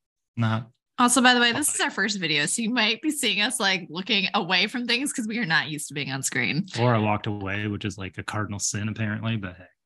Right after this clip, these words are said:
Speaker 2: I'm also a very fidgety person, and I'm,
Speaker 1: Yeah.
Speaker 2: like, playing with decks in the background. So I'm sorry, guys, if you've seen a lot of movement happening. Uh, <laughs>
Speaker 1: Yeah, Steven's got this, like, wonderful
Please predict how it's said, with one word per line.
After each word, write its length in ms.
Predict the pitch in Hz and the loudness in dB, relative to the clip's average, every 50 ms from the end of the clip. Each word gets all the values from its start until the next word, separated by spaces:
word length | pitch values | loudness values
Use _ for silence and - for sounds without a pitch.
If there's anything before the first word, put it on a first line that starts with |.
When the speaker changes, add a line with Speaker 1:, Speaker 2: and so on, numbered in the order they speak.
| _ _ _ _ _ _ _ _ _ - | _ _ _ _ _ _ _ _ _ 0
Speaker 2:
I'm 200 | 165 175 170 165 160 | 2 2 4 4 2
also 220 | 135 - - 139 | 2 2 0 -2
a 20 | 139 | -2
very 180 | - - - | -2 -2 -4
fidgety 360 | - - 143 147 - - - - | -4 -4 -6 -6 -4 -6 -6 -8
person, 440 | - - - - - 165 160 160 | -8 -6 -4 -4 -2 -2 -2 2
and 20 | 147 | 4
I'm, 160 | 151 156 139 | 4 4 6
Speaker 1:
Yeah. 40 | - | 4
Speaker 2:
like, 340 | 160 160 160 160 - - - | 2 2 0 -2 -4 -10 -12
playing 260 | - - 240 175 175 180 | -2 2 2 4 4 2
with 160 | 165 170 - | 0 0 0
decks 280 | - 160 147 147 - | 2 2 2 0 -2
in 60 | - 147 | -6 -4
the 20 | 143 | -4
background. 320 | 147 - - 147 160 160 | -4 -2 -2 -2 -2 0
So 80 | - 247 | 0 0
I'm 100 | 247 247 | 0 0
sorry, 440 | - - 285 277 302 294 262 220 165 | 0 0 2 2 2 2 2 2 2
guys, 300 | 156 147 147 147 147 - | 0 0 0 0 -2 -6
if 120 | 156 - | -10 -12
you've 100 | - - | -12 -10
seen 260 | - - - 196 190 | -8 -4 0 0 2
a 80 | 170 165 | 2 0
lot 460 | 165 165 165 165 156 160 160 160 156 | -2 0 2 4 4 6 6 4 2
of 140 | 165 160 - | 0 -2 -4
movement 420 | 156 160 151 151 143 131 - - | -4 -6 -6 -4 -4 -6 -6 -6
happening. 640 | - 156 - - - - - - - - - 185 - - - - - - - - _ _ - | -6 -6 -6 -6 -6 -8 -8 -6 -6 -4 -6 -6 -8 -10 -16 -20 -20 -20 -20 -20 _ _ 2
Uh, 220 | 392 156 - 370 - - 320 277 247 233 - - _ _ _ - | 4 6 6 6 4 2 0 -4 -4 -6 -10 -14 _ _ _ 4
<laughs> 200 | 403 - - - _ - - - - _ | 4 4 2 -4 _ -20 -20 -20 -10 _
Speaker 1:
Yeah, 220 | - 110 101 - - | 0 0 0 0 -2
Steven's 340 | - - - 190 185 175 139 | 0 4 6 8 8 8 8
got 140 | 156 143 - | 6 4 0
this, 140 | 147 127 - | 0 -2 -2
like, 120 | 135 120 98 | -2 -4 -4
wonderful 760 | 98 85 90 95 92 95 101 104 104 104 110 - - 98 - | -6 -10 -12 -14 -14 -10 -8 -6 -4 -6 -6 -6 -10 -10 -12